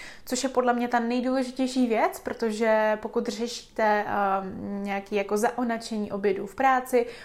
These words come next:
pokud řešíte vůbec obědy v práci, pokud si je nosíte, pokud si obědy dlouhosáhle připravujete doma, pokud je nemáte, eh, tak, eh, tohleto, co si tady spolu dneska ukážeme,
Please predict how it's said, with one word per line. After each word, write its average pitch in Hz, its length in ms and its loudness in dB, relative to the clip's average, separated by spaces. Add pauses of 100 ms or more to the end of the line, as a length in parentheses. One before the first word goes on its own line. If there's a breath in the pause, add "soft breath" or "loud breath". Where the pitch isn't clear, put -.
(120 loud breath)
pokud 226 260 -4
řešíte 220 360 -2
vůbec 220 380 -2
obědy 202 320 -2
v 202 80 -10
práci, 185 400 -2
pokud 190 320 -10
si - 80 -2
je 190 80 0
nosíte, 208 420 -4
pokud 254 360 -4
si - 120 4
obědy 233 300 4
dlouhosáhle 226 560 0
připravujete 220 580 -2
doma, 254 420 4
pokud 220 340 -6
je 196 100 2
nemáte, 233 840 4
eh, 202 440 2
tak, - 340 -6
eh, 202 280 0 (120)
tohleto, 240 800 2
co - 140 -12
si - 140 -6
tady 208 180 -6
spolu 208 220 -8
dneska 208 260 -6
ukážeme, 196 580 0